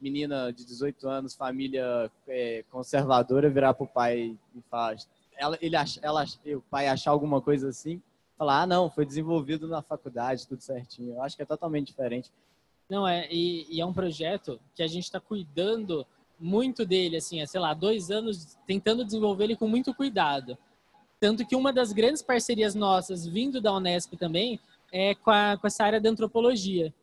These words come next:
Speaker 2: Então tem uma professora, Larissa Pelúcio, que ela discute gênero, discute todas essas questões que envolvem esse tema na área dela, e ela tá apoiando a gente diretamente, assim,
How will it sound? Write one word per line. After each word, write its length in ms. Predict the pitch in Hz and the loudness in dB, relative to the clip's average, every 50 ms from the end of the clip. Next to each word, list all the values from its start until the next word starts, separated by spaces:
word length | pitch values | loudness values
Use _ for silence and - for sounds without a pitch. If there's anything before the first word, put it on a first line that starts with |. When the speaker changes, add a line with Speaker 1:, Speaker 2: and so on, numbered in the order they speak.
| _ _ | _ _
Speaker 2:
Então 120 | - 190 180 | -8 -6 -4
tem 120 | 208 208 | -2 0
uma 100 | 208 208 | 0 0
professora, 540 | 190 196 180 202 196 - - 208 202 190 185 | -2 -2 -2 -2 -2 -2 0 0 2 2 2
Larissa 340 | 185 180 185 208 196 - 196 | 2 2 2 0 0 -2 -2
Pelúcio, 640 | - 196 190 175 190 233 262 240 - - - 127 - _ _ _ _ _ _ _ _ - | 0 0 2 2 2 2 2 0 -2 -4 -6 -6 -6 _ _ _ _ _ _ _ _ -4
que 140 | 226 226 214 | 0 2 2
ela 260 | 208 208 220 233 220 - _ _ _ - | 2 2 2 0 -4 -6 _ _ _ -12
discute 540 | 175 175 233 - - - 254 269 - 277 247 | -8 -6 -6 -6 -4 -2 -2 -2 0 -2 -4
gênero, 800 | 202 175 - 202 208 220 233 247 240 233 226 226 226 233 220 196 | -2 0 4 6 6 6 4 0 -2 0 0 2 2 2 2 0
discute 680 | 202 202 - - - 220 - - 247 240 233 214 - - - - - - 214 190 - | -2 -8 -8 -8 -8 -8 -6 -4 -2 -2 -2 -2 -6 -10 -20 -20 -16 -12 -12 -6 -2
todas 200 | - 247 240 254 | 0 0 0 0
essas 240 | 269 - 277 247 - | -4 -6 -4 -6 -4
questões 440 | - 240 220 - - 233 254 247 - | -4 -4 -4 -2 -2 -2 -2 -2 -4
que 100 | - 233 | -6 -4
envolvem 420 | 190 208 214 262 285 285 285 277 | 0 2 4 4 2 2 -2 -4
esse 160 | 247 - 233 | -6 -6 -8
tema 500 | 190 _ - 190 190 208 214 220 208 196 - _ _ _ _ _ _ - | -8 _ 0 2 2 2 0 -2 -4 -6 -8 _ _ _ _ _ _ -8
na 160 | 175 196 185 | -4 0 2
área 280 | 185 185 208 208 247 226 | 2 4 4 4 2 0
dela, 480 | 190 185 180 180 185 208 226 277 302 - _ _ _ - - _ - | 2 2 2 2 2 2 0 0 -2 -6 _ _ _ -20 -20 _ -4
e 140 | 220 233 226 | -2 2 2
ela 180 | 226 233 254 247 | 2 2 2 0
tá 380 | - 254 254 254 262 262 247 | 2 2 2 2 2 2 2
apoiando 460 | 247 233 - 262 254 240 240 247 247 254 | 0 0 2 0 0 0 0 0 0 -2
a 60 | 247 | -2
gente 340 | 208 240 247 247 - 269 214 | -2 -4 -6 -6 -6 -6 -4
diretamente, 800 | 240 240 240 240 240 262 269 254 240 220 208 208 208 - - 180 | -2 0 0 0 0 0 0 0 2 2 2 2 0 0 -2 -6
assim, 480 | 170 - 180 165 160 151 143 139 135 | -6 -4 -4 -4 -4 -6 -8 -10 -12